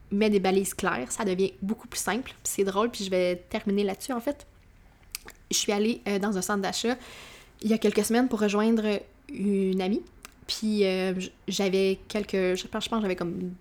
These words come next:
deux heures à tuer. Fait que je me suis dit, « Ah, bon, tu sais, je vais aller, euh, je vais aller, je vais aller dans le centre d'achat, tu sais, juste, euh, flâner un peu. » Et je suis allée au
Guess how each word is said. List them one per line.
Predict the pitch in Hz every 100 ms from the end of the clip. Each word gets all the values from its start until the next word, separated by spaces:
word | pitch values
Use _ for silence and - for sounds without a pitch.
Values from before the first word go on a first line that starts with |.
| -
deux | 185 185 196 202
heures | 185 190
à | 180
tuer. | - -
Fait | -
que | 208
je | 180
me |
suis | -
dit, « | -
Ah, |
bon, | - -
tu | -
sais, | - -
je | -
vais |
aller, | 175 175 190
euh, | 170 175 - - - - - -
je | -
vais | 220
aller, | 208 220 214
je | 202
vais |
aller | 208 233 254 220
dans | 214
le |
centre | 196 214
d'achat, | 190 196
tu | 190
sais, |
juste, | 190 185 - 196
euh, | 190 180 175 175
flâner | - 185 196 208
un |
peu. » | 196 370 - - - _ - -
Et | 226
je |
suis | -
allée | 196 214
au | 247 196 -